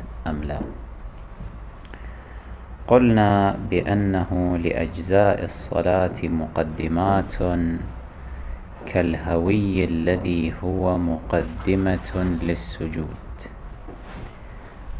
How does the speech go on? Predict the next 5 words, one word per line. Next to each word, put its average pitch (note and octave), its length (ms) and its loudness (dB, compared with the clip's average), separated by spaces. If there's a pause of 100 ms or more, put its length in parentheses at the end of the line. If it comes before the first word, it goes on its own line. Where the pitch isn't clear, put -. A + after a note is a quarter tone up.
وكالنهوض F#2 1040 4
الذي F2 800 4
هو F2+ 300 2
مقدمة E2+ 1160 0 (440)
للقيام. E2+ 800 0